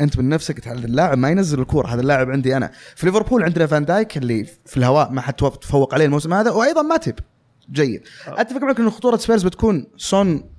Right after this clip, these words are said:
Speaker 1: و-،
Speaker 2: آه، ولوكاس مورا.
Speaker 1: لوكاس مورا، لأنه بيستغلون المساحات حق ترينت وروبرتسون.
Speaker 2: بالضبط.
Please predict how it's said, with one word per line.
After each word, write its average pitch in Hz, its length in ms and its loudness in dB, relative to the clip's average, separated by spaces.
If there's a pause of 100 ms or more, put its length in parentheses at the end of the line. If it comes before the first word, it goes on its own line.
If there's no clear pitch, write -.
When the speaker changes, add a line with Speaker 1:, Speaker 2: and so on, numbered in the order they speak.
(460)
Speaker 1:
و-، 135 360 2
Speaker 2:
آه، 123 400 0
ولوكاس 135 360 0
مورا. 123 160 4
Speaker 1:
لوكاس 135 240 0
مورا، 220 400 0 (240)
لأنه 151 260 2
بيستغلون 156 440 -2
المساحات 147 400 -2
حق 135 220 -4
ترينت 156 320 -2
وروبرتسون. 170 480 -2 (200)
Speaker 2:
بالضبط. 117 300 -12